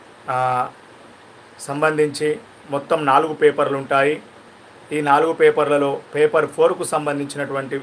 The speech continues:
ముఖ్యమైన విషయాలను మీ ముందుకు తీసుకొస్తాను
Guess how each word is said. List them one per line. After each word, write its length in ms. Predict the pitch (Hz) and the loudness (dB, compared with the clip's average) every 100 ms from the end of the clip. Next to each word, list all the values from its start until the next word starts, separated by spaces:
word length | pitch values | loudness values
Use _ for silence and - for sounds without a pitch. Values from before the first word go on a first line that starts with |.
| - | -10
ముఖ్యమైన 460 | 123 - 147 143 | -12 -4 -2 -2
విషయాలను 580 | 127 123 135 127 127 135 - - - - - - - - - - - 139 | -4 -4 -2 0 -2 -8 -14 -20 -20 -20 -20 -20 -20 -20 -20 -20 -20 -10
మీ 200 | 135 165 | -4 -2
ముందుకు 340 | 165 160 160 | -2 -6 -8
తీసుకొస్తాను 600 | 147 - 123 - 110 98 | -8 -6 -8 -8 -14 -14